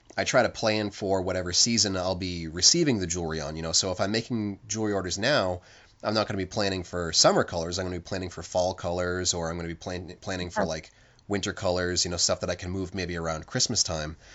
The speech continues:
Speaker 1: And, um, it's great just, like, you know, going to the Pantone website or doing a Google search and figuring out, you know,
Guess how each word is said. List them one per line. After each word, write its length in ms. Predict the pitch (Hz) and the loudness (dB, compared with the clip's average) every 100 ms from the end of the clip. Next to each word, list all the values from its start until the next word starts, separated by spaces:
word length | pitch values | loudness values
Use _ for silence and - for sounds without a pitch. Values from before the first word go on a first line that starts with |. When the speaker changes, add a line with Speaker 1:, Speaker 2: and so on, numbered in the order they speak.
| - - | -20 -10
Speaker 1:
And, 240 | 98 92 90 | -4 -2 2
um, 400 | 85 82 80 82 - - - | 0 0 -4 -8 -16 -12 -2
it's 140 | 113 | 0
great 240 | - 151 - | 4 4 4
just, 180 | 95 | 2
like, 180 | 101 87 - - - | 4 2 -4 -20 -14
you 100 | - | -4
know, 120 | 95 87 | -2 -2
going 260 | 98 98 | 0 0
to 80 | 92 | -2
the 80 | 92 | -4
Pantone 460 | 101 92 101 92 | -2 -2 -2 -2
website 600 | 87 90 - 98 95 98 87 | 0 4 6 6 4 0 0
or 360 | 90 87 82 - - - | 0 0 -2 -8 -18 -2
doing 200 | 101 98 | 2 4
a 60 | |
Google 340 | 85 101 101 101 | 4 2 2 4
search 340 | - 98 92 | 4 4 2
and 100 | 92 | -2
figuring 400 | - 101 95 92 | -2 -2 0 0
out, 220 | 90 90 | 0 0
you 60 | 92 | -2
know, 220 | 87 82 | -4 -6